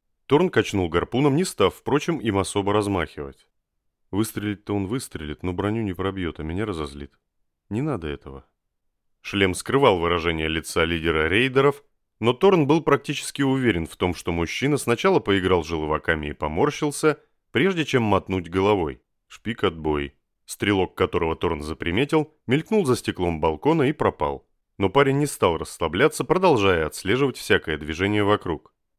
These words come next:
Мало ли, попробуют еще одного такого посадить, но в другом месте. "Прости за это. Что хотел обсудить, Дельта? И ты что, реально без шлема?" Похоже, его взгляд нащупал такие угли на месте глаз Торна,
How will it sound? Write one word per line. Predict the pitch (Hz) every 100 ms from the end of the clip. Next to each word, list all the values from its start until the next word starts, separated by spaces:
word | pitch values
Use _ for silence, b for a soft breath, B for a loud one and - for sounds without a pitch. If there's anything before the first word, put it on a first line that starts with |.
| _ _ _ _
Мало | 98 160 127
ли, | 85
попробуют | 90 87 160 147 113
еще | 101 95 - 170
одного | 117 98 85
такого | 85 87 80
посадить, | 76 87 95 87 80
но | 87
в | 85
другом | 98 120 92
месте. | 95 107 - - 67 _ _ _ _ _
"Прости | - 127 - 104
за | 76
это. | 76 73 - 71 -
Что | _ -
хотел | 131 113 107 101
обсудить, | - 120 110 78
Дельта? | 80 69 - 65 _ _ _ _ -
И |
ты | 90
что, | 90 -
реально | 80 80 80
без | 73 78
шлема?" | - 110 143 - _ _ _ _
Похоже, | - 98 165 185 120
его | 98 95
взгляд | 92 87 120 156
нащупал | 135 160 - 190 123 95
такие | 95 87 90 -
угли | 104 135 156
на | 156
месте | 120 135 -
глаз | 143 143 151 -
Торна, | - 170 107 87 73